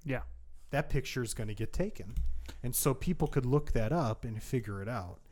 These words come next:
Speaker 2: If the result is in, maybe, and no one ever sees me actually doing it,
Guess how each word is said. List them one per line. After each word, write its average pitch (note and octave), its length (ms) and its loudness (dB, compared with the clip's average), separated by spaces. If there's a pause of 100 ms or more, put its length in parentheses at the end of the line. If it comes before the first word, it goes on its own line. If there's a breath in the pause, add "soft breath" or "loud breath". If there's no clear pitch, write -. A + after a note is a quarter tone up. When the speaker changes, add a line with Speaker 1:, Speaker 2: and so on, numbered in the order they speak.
(480 loud breath)
Speaker 2:
If D3 380 6
the C#3 120 6
result A#2+ 760 2
is G#2+ 200 2
in, F#2+ 400 -4 (300 soft breath)
maybe, D3 500 4
and A2 260 0
no A#2 120 2
one A#2+ 200 2
ever G#2 220 0
sees C#3 460 0
me A2 200 0
actually G#2 460 -2 (120)
doing D#3+ 340 -2
it, F2 180 -10